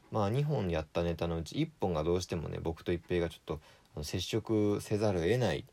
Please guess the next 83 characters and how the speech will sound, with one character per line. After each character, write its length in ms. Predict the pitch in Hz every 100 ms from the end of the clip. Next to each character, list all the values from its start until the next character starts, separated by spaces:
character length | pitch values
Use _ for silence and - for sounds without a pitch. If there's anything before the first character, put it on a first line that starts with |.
| _ _ _ _ _ _ _ -
ネ 120 | 85
タ 100 | 82
だ 60 |
っ 80 | 82 -
た 120 | -
ん 120 | -
で、 300 | 92 87 - - _ _ - - -
こ 300 | - 85 85
う、 40 | 82
フ 60 |
ェ 40 | 104
イ 40 |
ス 380 | 90 101 92 90
シ 200 | - 98
ー 20 |
ル 60 | 78
ド 100 | -
を 80 | -
こ 180 | - -
う 100 | - - _
つ 140 | -
け 100 | 87
て 80 | 76
ね、 120 | 104
一 140 | 104 -
平 140 | 85
が 80 | 78
フ 80 | 90
ェ 40 |
イ 20 |
ス 40 | 82
シ 100 | 87
ー 40 |
ル 60 | 76
ド 60 |
を 20 | -
つ 80 |
け 140 | - 87
て 100 | 90
く 140 | -
れ 60 | 113
て、 100 | 185
そ 100 | 214
れ 80 | 185
で 60 |
ま 120 | 160
あ 20 | 104
一 240 | 82 -
応、 160 | 85 78 - - - - -
こ 80 | 92
こ 160 | 101
で 100 | 95
の、 200 | 90 76 - _ _ _ _
え 460 | - 78 - - -
ー、 20 |
飛 140 | -
沫 120 | 87 78 -
の 120 | 80
感 180 | 85 78
染 140 | 80
は 80 | 78
な 160 | 85 92
い 80 |
で 100 | 76
す 200 | 76 -
よ 140 | 95 202
っ 140 | - _
て 80 | 95
い 220 | 87 110
う 140 | 127
の 120 | 151 170
を 40 |
見 140 | 95
せ 140 | 87 101
な 140 | 101
が 80 | 80
ら 80 | 65
や 140 | 65
る 60 | 80
っ 40 |
て 220 | 80 -
い 100 | -
う 100 | -